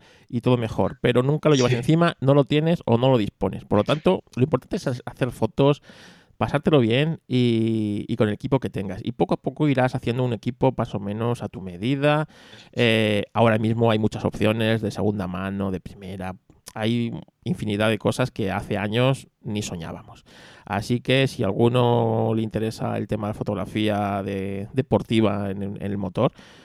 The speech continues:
Speaker 1: pues poco a poco esto es, se aprende
Speaker 2: Sí,
Speaker 1: disparando,
Speaker 2: sí.
Speaker 1: ¿eh? O sea, yo no conozco otra, porque los, las técnicas fotográficas están ahí desde hace doscientos años, que se inventó la fotografía,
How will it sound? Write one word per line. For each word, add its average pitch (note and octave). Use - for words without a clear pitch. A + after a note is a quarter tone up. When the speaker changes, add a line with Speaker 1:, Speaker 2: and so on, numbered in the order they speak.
Speaker 1:
pues A2+
poco A2
a G2
poco B2
esto B2
es, D3+
se -
aprende D3
Speaker 2:
Sí, B2+
Speaker 1:
disparando, A2
Speaker 2:
sí. G#2
Speaker 1:
¿eh? C#3
O -
sea, G2+
yo A#2+
no A#2+
conozco A2+
otra, G#2
porque A#2
los, A#2
las A#2
técnicas D3+
fotográficas C#3
están -
ahí C#3+
desde A#2+
hace C3+
doscientos A2+
años, D3+
que A#2
se -
inventó -
la G#2+
fotografía, A#2